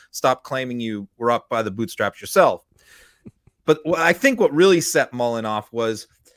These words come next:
he also po-, the Teamsters guy also posted a picture of Mullen standing on a box during, when he was debating his <laughs> primary opponent when he ran for Senate, 'cause Mullen's very short.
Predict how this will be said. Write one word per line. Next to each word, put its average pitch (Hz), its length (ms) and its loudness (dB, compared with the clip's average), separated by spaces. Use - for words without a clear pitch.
he 156 140 0
also 180 400 4
po-, 147 320 0
the 135 80 -10
Teamsters 185 500 -8
guy 123 220 -2
also 127 240 -4
posted 123 400 -8
a 110 40 -12
picture 170 360 -6
of 104 80 -10
Mullen 127 320 -6
standing 147 540 -8
on 127 140 -6
a 104 40 -10
box - 760 -4
during, 131 380 -2
when 127 100 -6
he 131 60 -8
was 110 140 -8
debating 127 540 -8
his 113 520 -10
<laughs> - 80 -20
primary 165 560 -2
opponent 127 500 -6
when 131 140 -10
he 127 60 -8
ran 127 260 -4
for 110 120 -14
Senate, 127 440 -6
'cause 143 220 -2
Mullen's 151 380 0
very 127 200 0
short. 143 540 2